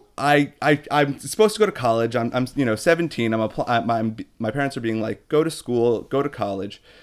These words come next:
But I'm not being allowed to go for theater, which at the time was my creative outlet, and it's what I wanted to do.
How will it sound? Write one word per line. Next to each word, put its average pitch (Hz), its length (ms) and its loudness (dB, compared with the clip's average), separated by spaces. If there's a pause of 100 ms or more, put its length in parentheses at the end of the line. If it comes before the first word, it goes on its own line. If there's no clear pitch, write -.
(120)
But 139 260 4
I'm 135 140 2
not 170 160 2
being 165 160 0
allowed 147 240 4
to 120 40 -12
go 131 140 2
for 139 140 -4
theater, 139 520 -2
which 113 260 -6
at 131 120 0
the 120 80 -12
time 131 400 0
was 117 240 0
my 120 160 0
creative 117 440 0
outlet, 95 340 0
and 101 180 -8
it's - 160 -12
what 113 140 0
I 113 80 2
wanted 110 340 -6
to 110 80 -16
do. 101 440 -6